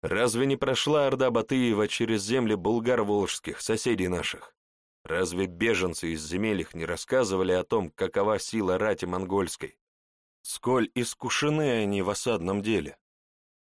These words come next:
Евпатий неспешно кивнул, после чего ответил. «Ходили слухи. Но ведь ты, выходит, предлагаешь мне ослушаться наказа Юрия Ингваревича.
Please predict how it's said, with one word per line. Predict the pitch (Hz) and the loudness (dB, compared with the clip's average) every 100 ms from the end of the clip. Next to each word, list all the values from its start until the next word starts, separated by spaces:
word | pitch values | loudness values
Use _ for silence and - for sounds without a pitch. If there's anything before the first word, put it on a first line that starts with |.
| _ _ _ _ _ | _ _ _ _ _
Евпатий | - 78 76 - 117 123 143 | -6 -6 -4 0 0 2 0
неспешно | 139 - - 113 - 95 | 0 -2 -2 -2 0 -2
кивнул, | 95 87 107 135 | 0 0 0 0
после | - 123 113 | -2 -4 -4
чего | 104 - 113 | -2 0 2
ответил. | 110 110 92 78 76 65 _ _ _ _ _ _ _ | 0 0 -2 -2 -10 -16 _ _ _ _ _ _ _
«Ходили | - - 101 147 123 95 87 | -6 0 0 2 2 0 -4
слухи. | - 80 87 - 82 76 71 _ _ _ _ _ _ | -6 -4 -6 -6 -8 -8 -12 _ _ _ _ _ _
Но | 82 101 | -4 0
ведь | 113 113 _ | 0 -2 _
ты, | 143 139 | 0 2
выходит, | 113 104 - 120 85 67 - | 2 0 2 2 0 -6 -8
предлагаешь | 90 98 104 107 120 113 98 107 | -8 -2 0 2 2 4 2 0
мне | 113 120 | 0 0
ослушаться | - 107 - 127 127 120 - 113 | -2 -4 -2 0 0 -2 -2 0
наказа | 107 107 - 127 101 107 | 0 0 0 0 2 0
Юрия | 101 123 123 120 | 2 0 2 2
Ингваревича. | 120 113 123 135 127 92 - - | 2 2 2 4 2 2 -2 -4